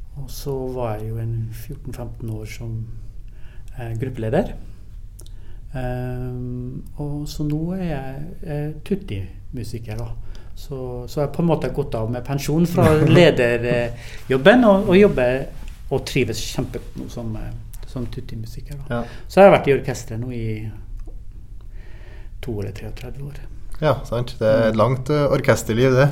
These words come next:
Speaker 1: Ja, det er det.
Speaker 2: Det er tett, tett på kollegaer og alt,
Speaker 1: Ja.
Speaker 2: men du trives med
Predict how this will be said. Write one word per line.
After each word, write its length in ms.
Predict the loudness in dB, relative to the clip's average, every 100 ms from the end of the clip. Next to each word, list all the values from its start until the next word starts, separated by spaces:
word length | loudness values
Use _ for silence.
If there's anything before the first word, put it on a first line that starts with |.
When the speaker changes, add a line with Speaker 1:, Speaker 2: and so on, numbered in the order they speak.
| 4
Speaker 1:
Ja, 200 | 2 4
det 160 | 4 4
er 300 | 4 2 0
det. 120 | -4 0
Speaker 2:
Det 80 | 4
er 420 | 6 6 6 6 6
tett, 280 | 6 4 4
tett 220 | 4 6
på 140 | 4
kollegaer 400 | 8 10 10 10
og 640 | 10 10 10 10 8 8 6 2 -2
alt, 240 | 4 6 6
Speaker 1:
Ja. 60 |
Speaker 2:
men 120 | 6 6
du 100 | 6
trives 380 | 6 6 4 2
med 200 | 2